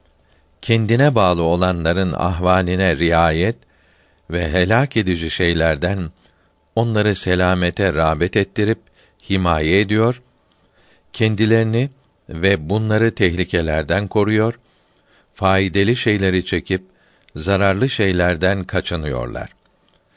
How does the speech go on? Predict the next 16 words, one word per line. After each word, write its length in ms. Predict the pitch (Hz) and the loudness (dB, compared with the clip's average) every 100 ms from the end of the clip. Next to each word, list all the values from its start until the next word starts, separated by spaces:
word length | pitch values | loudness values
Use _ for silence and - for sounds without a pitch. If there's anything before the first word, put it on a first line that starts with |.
| _ _ _ _ 107 | _ _ _ _ -4
İhtiyaçlarını 840 | 104 - 113 117 101 113 110 120 | -4 -2 0 2 0 -2 -2 0
elde 360 | 98 98 92 87 | 0 0 0 -2
etmeye 380 | 71 76 69 67 | -4 -6 -4 -4
uğraşıyorlar. 880 | 71 67 69 - 71 62 62 - - _ _ _ _ _ _ - | -4 -6 -8 -6 -4 -4 -8 -12 -18 _ _ _ _ _ _ -2
Çocuklarını 640 | 113 104 107 110 107 107 | 0 0 0 0 0 -2
terbiye 560 | - 92 78 76 78 67 | -2 -2 -2 0 0 0
ediyorlar. 640 | 64 64 60 67 50 - _ _ _ _ _ _ _ - | -2 -8 -10 -8 -8 -10 _ _ _ _ _ _ _ -6
Mühim 420 | 101 101 123 113 | -2 0 0 0
işlerde 640 | 90 - 95 85 95 101 - _ _ - | -2 0 0 2 0 0 -6 _ _ -14
birbirine 720 | 76 101 95 95 95 98 107 | -4 -2 0 0 0 0 0
danışıyor, 640 | 104 101 - 104 101 110 _ _ _ _ _ _ _ - | 0 -2 -4 -2 -2 -2 _ _ _ _ _ _ _ -12
kızlarını 600 | - 107 90 101 107 147 | -4 -2 2 0 2 2
ve 120 | 98 | 2
ailelerini 720 | 80 90 90 85 82 80 76 78 | 2 2 0 0 0 0 -2 -4
açık 400 | - - 92 - | -6 -6 -6 -2
gezdirmeyip, 640 | 92 80 104 104 101 113 | -2 0 -4 -2 -4 -6